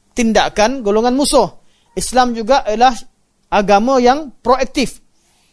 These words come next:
Musuh yang membahayakan, ha, kalau dibiarkan, cepat-cepat pergi. Cantas di awal-awal.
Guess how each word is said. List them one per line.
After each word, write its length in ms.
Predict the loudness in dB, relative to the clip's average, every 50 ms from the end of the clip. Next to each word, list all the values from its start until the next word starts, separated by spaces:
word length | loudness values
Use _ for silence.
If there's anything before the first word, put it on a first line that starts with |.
| _ _ _ _ _ _ _ _ -4
Musuh 320 | -2 -2 0 2 0 0 0 0
yang 200 | 0 0 2 2
membahayakan, 720 | 2 2 2 2 2 2 2 0 0 0 2 2 0 0 -2 -8 -12 _ _ _ _ _ _ _ _ _ _ _ _
ha, 160 | -14 -14 -14 -14 -16 _ _ _
kalau 160 | 0 0 2
dibiarkan, 720 | 2 2 2 2 4 4 4 2 2 0 0 0 -2 -4 -10 _ _
cepat-cepat 460 | -8 -6 -4 -4 -4 -2 -2 -2 -2
pergi. 240 | -2 -4 -6 -8 -10 -14 -18 _ _ _ _ _ _ _ _ _ _ _ _ _ _ _ _ _ _ _ _ _ _ _ _
Cantas 400 | -4 -4 -2 0 0 0 0 0
di 80 | 0
awal-awal. 440 | 2 4 4 4 4 4 2 2 -2